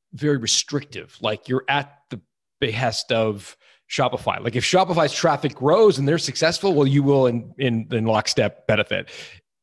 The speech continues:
And if Shopify has a bad month or a bad quarter, it's like, what, <laughs> what do we do? We're kind of at the mercy of their traffic. And is,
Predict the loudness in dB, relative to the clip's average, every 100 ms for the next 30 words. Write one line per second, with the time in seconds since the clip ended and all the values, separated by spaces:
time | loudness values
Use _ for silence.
0 | -4 -2 2 0 0 -2 0 0 0 2
1 | 2 2 0 -2 0 0 0 0 0 2
2 | -2 0 2 4 4 2 0 -2 -2 -4
3 | -4 -10 -4 0 0 0 0 0 2 0
4 | 0 0 2 2 0 -2 0 2 2 0
5 | _ -20 -20 _ -8 0 0 0 0 0
6 | 0 -4 -2 2 4 2 0 -2 0 -2
7 | -6 -10 -10 -12 -16 _ _ -4 -4